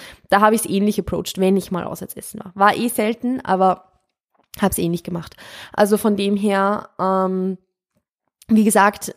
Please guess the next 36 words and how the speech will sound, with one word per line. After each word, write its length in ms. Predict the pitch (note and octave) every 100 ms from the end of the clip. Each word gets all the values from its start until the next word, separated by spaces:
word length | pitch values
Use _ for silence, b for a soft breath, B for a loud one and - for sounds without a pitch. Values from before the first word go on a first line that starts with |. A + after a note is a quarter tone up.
| -
es 180 | G#3
ist 120 | G#3+ G#3+
auch 100 | G#3
vollkommen 360 | A3 A#3+ G#3+
okay 200 | G#3 A3
zu 100 | G#3
sagen, 200 | G3+ F#3+
man 80 | G3
trackt 240 | G#3+ G3
halt 120 | G#3 G3+
dann 80 |
die 60 | G3
Hälfte 280 | F#3+ F#3+ F#3+
des 120 | F#3
Tages 320 | G3 F3+ F#3
und 140 | F#3+ F#3+
die, 120 | F3+
die 120 | F#3+
andere 220 | E3+ F3+
Hälfte 300 | F#3 F#3+ -
nicht 280 | G3 A3 -
oder 120 | G3+
so. 260 | G3+ G3+ - B B B B -
Ähm, 760 | G3 F#3+ F#3 F#3+ F#3+ F#3+ G3 - -
man 160 | G#3 G3
trackt's 440 | G#3 G3 - - - -
ungenau 800 | A#3+ B3 A#3 G3+ G#3 G#3+ G#3+
oder 140 | F#3+ F#3+
man 180 | F#3+ F#3+
trackt's 260 | G3+ -
auch 100 | G#3
genau. 540 | - F#3+ F3 G3 G3+ - - _ _
Es 140 | G3+
ist 160 | G#3+ G#3 -
alles 320 | G3+ G3+ G3
okay. 300 | F3 - -